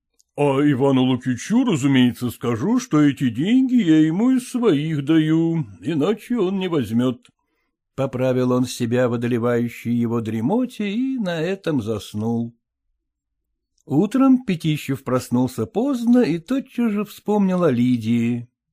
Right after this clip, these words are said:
Его что-то как бы кольнуло в сердце, но он тотчас же успокоил себя, сказав вслух: «Ах,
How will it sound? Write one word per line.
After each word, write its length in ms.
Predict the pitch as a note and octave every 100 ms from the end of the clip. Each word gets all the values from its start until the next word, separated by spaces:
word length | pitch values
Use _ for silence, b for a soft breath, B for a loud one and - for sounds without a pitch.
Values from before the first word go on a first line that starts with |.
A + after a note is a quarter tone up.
| _ _ _
Его 360 | D3 F3 E3+ E3+
что-то 420 | - E3+ E3 E3
как 260 | E3+ D#3
бы 140 | C#3+ D#3+
кольнуло 680 | - D#3+ D3+ D#3 G#3 B3+
в 80 | B3+
сердце, 720 | - B3+ C4+ A#3+ - B3+ B3+
но 240 | G3 G3+ C4+
он 160 | C#4+
тотчас 500 | - F#3 - - D#3+
же 120 | D3
успокоил 680 | D3 C#3+ - D#3 C4 D4 C#4+
себя, 420 | B3 - A#3+ B3+
сказав 520 | B3 - F#3+ F#3 A#3 A#3
вслух: 640 | - C#3+ D#3+ E3 - - _ _ _ _ _
«Ах, 500 | - A#2+ G2 E2 _